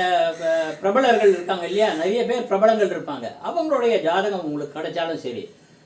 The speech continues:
உங்க, உங்க வீட்டிலேயே உங்க தாத்தா முன்னோர்கள் அவர்கள்லாம் பேரும் புகழோட இருக்காங்க அப்படின்னா, அவங்களுடைய ஜாதகம் கிடைச்சா நீங்க பாருங்க. அவங்க வந்து கண்டிப்பா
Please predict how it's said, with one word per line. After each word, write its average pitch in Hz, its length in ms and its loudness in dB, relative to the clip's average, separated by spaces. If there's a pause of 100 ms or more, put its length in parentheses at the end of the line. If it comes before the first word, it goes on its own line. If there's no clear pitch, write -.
(180)
உங்க, 214 540 4
உங்க 220 260 0
வீட்டிலேயே 247 880 -2 (200)
உங்க 190 240 -2
தாத்தா 214 420 2
முன்னோர்கள் 190 680 0 (180)
அவர்கள்லாம் 220 540 2
பேரும் 233 400 4
புகழோட 208 360 2
இருக்காங்க 190 600 4
அப்படின்னா, 185 360 0 (180)
அவங்களுடைய 196 380 0
ஜாதகம் 220 500 -4
கிடைச்சா 185 280 -4
நீங்க 160 220 -6
பாருங்க. 139 460 -6 (460)
அவங்க 277 360 2
வந்து 233 220 0
கண்டிப்பா 233 680 0